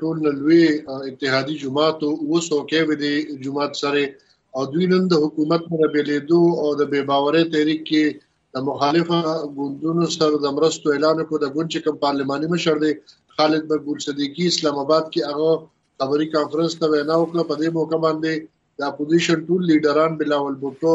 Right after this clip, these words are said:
مولانا فضل الرحمن او شهباز شریف هم موجود وو. او د دې اعلان وروسته،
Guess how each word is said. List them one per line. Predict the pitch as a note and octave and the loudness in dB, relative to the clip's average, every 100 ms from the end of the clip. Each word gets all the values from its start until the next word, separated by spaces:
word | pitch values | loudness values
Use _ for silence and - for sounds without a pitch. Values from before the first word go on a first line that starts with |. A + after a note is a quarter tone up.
| D#3 | 0
مولانا | D3 C#3+ D3+ | -2 -2 -2
فضل | D3+ D3 C#3+ | -2 -4 -4
الرحمن | C#3+ C#3+ D#3+ E3 | -4 -2 0 2
او | D#3 | 0
شهباز | D3+ C#3 C#3 | 0 0 -2
شریف | - C#3+ D#3+ E3 - _ _ _ E3 | -2 0 0 0 -6 _ _ _ 0
هم | G3 | 2
موجود | F#3 D#3 D#3 F3 | 4 2 2 2
وو. | E3+ E3 - _ _ D3+ | 2 0 -8 _ _ 2
او | D#3+ | 2
د | E3 F#3 | 2 4
دې | A3 | 4
اعلان | G3 G3+ G3 | 4 0 0
وروسته، | G#3+ - G3+ | -6 -6 -2